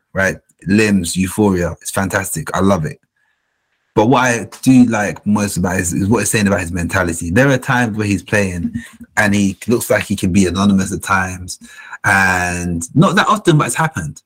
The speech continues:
right? But he doesn't fade away. He still strives to put himself at the center for when the madness happens. And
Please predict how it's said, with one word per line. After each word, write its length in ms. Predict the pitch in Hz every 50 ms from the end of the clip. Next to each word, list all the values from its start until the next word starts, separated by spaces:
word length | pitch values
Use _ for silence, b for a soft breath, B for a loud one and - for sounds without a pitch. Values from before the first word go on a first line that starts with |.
| _ -
right? 280 | 87 101 107 107 - - _ _ _ _ _ _ _ _ _ _ -
But 140 | - -
he 120 | - 143 123
doesn't 580 | - - - 147 160 151 175 170 156 - - _ _ _ -
fade 480 | - - - - 143 139 139 131 123
away. 420 | 107 101 107 117 110 - - - - -
He 240 | _ - - - 120
still 300 | - - - 156 151 143
strives 540 | - - - 127 143 143 139 135 131 123 -
to 100 | - 117
put 180 | - - 143
himself 600 | 110 117 110 - - - 107 104 104 101 101 - _ b b b b b b b b - -
at 180 | - - 80
the 80 | 95 117
center 640 | - - 139 131 123 127 - 117 - - - 131 - _ _ _ _ _ _ _ _ _ _ -
for 160 | - 117 117
when 160 | 123 127 120
the 80 | 120 113
madness 400 | 113 120 123 120 104 98 98 -
happens. 540 | - 101 - - - 147 143 - - - - -
And 520 | - 120 117 113 110 110 107 107 104 101